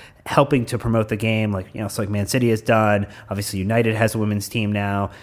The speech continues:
So there's a lot of investment in the sport, but it's gonna take the governing bodies to be a little bit more intentional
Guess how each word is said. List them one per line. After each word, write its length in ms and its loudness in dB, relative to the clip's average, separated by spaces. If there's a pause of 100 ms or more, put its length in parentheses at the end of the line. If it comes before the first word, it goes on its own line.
(100)
So 260 0
there's 220 0
a 60 2
lot 300 6
of 160 -2
investment 600 -2
in 140 -2
the 100 -4
sport, 640 0
but 120 4
it's 140 0
gonna 220 -2
take 240 -4
the 80 -2
governing 460 0
bodies 560 -2
to 120 -8
be 180 -2
a 80 0
little 200 -2
bit 160 -4
more 420 -4 (220)
intentional 920 -2